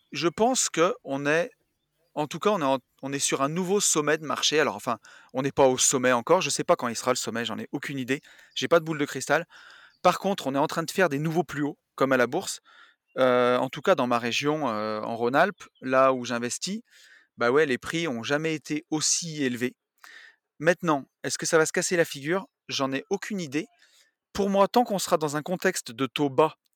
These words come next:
que les taux seront bas, bah, y a pas de raison que, euh, ça se casse la figure. La demande, elle est là, elle est énorme. Il y a pas assez d'offres. Euh, moi, je le vois aujourd'hui, euh, les appartements que j'ai mis en vente, par exemple, les quatre, ils se sont vendus, euh, enfin, c'est parti en deux-deux. Euh,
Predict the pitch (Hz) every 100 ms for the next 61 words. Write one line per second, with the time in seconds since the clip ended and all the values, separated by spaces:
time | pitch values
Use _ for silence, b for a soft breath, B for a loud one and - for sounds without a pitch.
0 | _ - 131 127 202 202 - 143 139 123
1 | b b b b b - 131 135 214 180
2 | 160 151 220 - - 147 175 160 123 117
3 | - 123 - 170 170 143 - 151 202 170
4 | 143 139 151 175 190 135 123 139 156 -
5 | 110 110 - 185 180 180 233 233 b b
6 | b b 127 131 214 202 - 147 202 -
7 | - - B B B - 120 120 131 131
8 | 135 127 156 135 127 127 156 156 113 117
9 | 120 127 - 147 151 123 131 135 131 131
10 | - 101 113 107 123 120 135 - - 131
11 | - 139 139 127 135 131 143 113 98 _
12 | _ _ - 123 127 123 - 143 123 127
13 | 151 180 262 B B B B B - 120